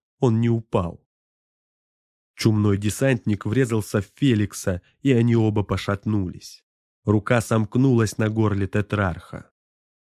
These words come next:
Чумной нож, заключённая в нём тёмная сила, колола кожу Феликса, пронзил энергетическое поле и устремился в лицо капитана. Плечом Феликс отбил клинок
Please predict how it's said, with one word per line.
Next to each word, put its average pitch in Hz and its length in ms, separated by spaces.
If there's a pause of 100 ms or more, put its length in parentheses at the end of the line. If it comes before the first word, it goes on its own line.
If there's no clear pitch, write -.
(300)
Чумной 104 500
нож, 101 500 (360)
заключённая 120 720
в 110 80
нём 120 240
тёмная 113 380
сила, 120 380
колола 113 440
кожу 107 320
Феликса, - 800 (420)
пронзил 113 600
энергетическое 104 920
поле 107 540 (200)
и 131 60
устремился 117 720
в 98 80
лицо 98 300
капитана. 87 800 (400)
Плечом 101 540
Феликс 110 480
отбил 104 400
клинок 104 640